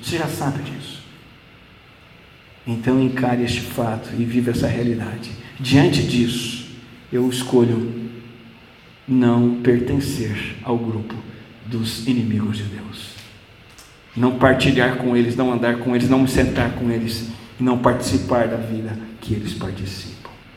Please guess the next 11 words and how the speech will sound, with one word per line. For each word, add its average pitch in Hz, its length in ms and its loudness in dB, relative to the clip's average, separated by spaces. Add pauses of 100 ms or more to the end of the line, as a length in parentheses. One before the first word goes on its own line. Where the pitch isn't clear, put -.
(1800)
O 143 60 -2
nosso 151 320 6
Senhor 156 360 6
diz 165 180 6
através 143 400 4
do 147 60 6
apóstolo 143 500 4
Paulo 143 320 8
em 135 100 4
outro 139 280 4
texto - 640 -2